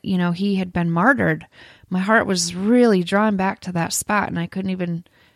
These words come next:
express why, but I went back to where James Guthrie was martyred and just stood by myself and sang Your Great Name out loud. It just felt like, you know, he,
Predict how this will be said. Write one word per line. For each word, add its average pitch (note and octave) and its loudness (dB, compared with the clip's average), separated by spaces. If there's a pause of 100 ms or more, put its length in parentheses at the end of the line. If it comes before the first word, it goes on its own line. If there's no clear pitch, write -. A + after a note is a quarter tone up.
(100)
express - -2
why, F#3 4
but F#3 -2
I F3+ 2
went A3+ 2
back G3+ 2
to G3 -6
where F#3 0
James F3+ -4
Guthrie - -8
was E3+ -4
martyred F#3 0 (560)
and F3+ 2
just G3+ 0
stood A3 2
by G#3+ 4
myself G#3 2
and F3+ -2
sang F#3+ -2
Your F#3 0
Great F#3 -2
Name F#3 -2 (260)
out F3+ -4
loud. E3+ -2 (320)
It A#3 -6
just A#3+ -2
felt A3+ 2
like, G#3+ 0
you A3 0
know, F#3+ 2
he, A#3 2